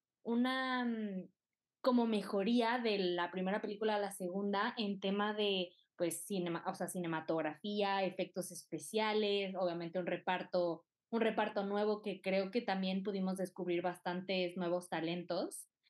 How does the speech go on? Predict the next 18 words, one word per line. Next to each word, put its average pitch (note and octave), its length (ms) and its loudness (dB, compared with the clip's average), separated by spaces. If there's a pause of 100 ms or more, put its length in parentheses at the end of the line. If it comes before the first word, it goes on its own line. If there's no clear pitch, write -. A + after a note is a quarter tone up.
(200)
Entonces, G#3+ 640 0
eh, G3+ 420 2
a G3 100 0
mí G#3 100 -2
me B3+ 160 2
parece G#3+ 460 -2
que F#3 220 0
es G3+ 140 -4
bastante D#4+ 520 0 (180)
interesante C#4 760 0
por G3+ 280 -2
qué C#4 160 2
la F4 200 4
academia F#3+ 560 0
escogió F#3+ 400 -6
esta A3+ 240 -2
película, D3+ 480 -2
¿no? D3 300 -8